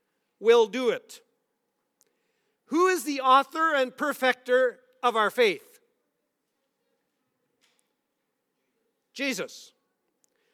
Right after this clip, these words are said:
Who is faithful? Jesus. Who is the one that will do it?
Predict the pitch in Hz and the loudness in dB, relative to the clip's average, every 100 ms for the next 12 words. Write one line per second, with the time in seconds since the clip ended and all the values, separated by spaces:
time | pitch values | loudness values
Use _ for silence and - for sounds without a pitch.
0 | _ _ _ - 311 370 381 311 285 277 | _ _ _ -6 0 0 0 -2 4 8
1 | 262 262 - - - _ _ _ _ - | 8 6 -6 -12 -14 _ _ _ _ -6
2 | 294 294 - 180 113 _ _ _ _ _ | -4 -4 -8 -12 -12 _ _ _ _ _
3 | _ _ _ _ _ _ _ _ _ _ | _ _ _ _ _ _ _ _ _ _
4 | _ _ _ 240 254 170 - - _ _ | _ _ _ -8 -8 -10 -16 -20 _ _
5 | _ _ _ _ _ _ _ - 339 392 | _ _ _ _ _ _ _ -6 -2 0
6 | 359 240 294 262 269 277 254 254 220 254 | -2 -6 -6 2 2 2 0 0 6 6
7 | 247 240 202 - _ _ _ _ 185 330 | 8 4 2 -6 _ _ _ _ -4 -2
8 | 311 202 - - | 0 0 -4 -16